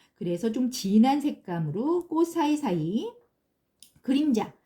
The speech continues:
그림자 해준다는 느낌으로, 자, 요런데 천천히, 자, 이렇게 색칠해 주시는 거예요. 이제 이것도 색칠해 주실 때 전부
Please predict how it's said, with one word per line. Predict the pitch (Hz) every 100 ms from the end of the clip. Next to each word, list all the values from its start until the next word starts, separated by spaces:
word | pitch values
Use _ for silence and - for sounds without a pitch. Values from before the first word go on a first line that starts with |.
| _ _
그림자 | - 262 294 311
해준다는 | 311 302 277 262 233
느낌으로, | 165 - 175 156 214 320 370 415 - _ _
자, | - 165 156
요런데 | 156 156 151 214
천천히, | 311 294 302 311 330 - 180 165 160 247 330 349 403 _ _ _ _ _ _ _
자, | _ _ _ _ _ _ _ _ _ _ _
이렇게 | 147 151 - 302 359
색칠해 | 370 254 247 220
주시는 | 156 - 147
거예요. | 143 151 196 311 - _ _ _ - _ _ _ _ _ _ _ _ _ _ _ _
이제 | _ 147
이것도 | 143 147 170 180
색칠해 | 247 240 240
주실 | 196 175 170
때 | 254 285 320 339 349 _ _ _ _
전부 | - 233 285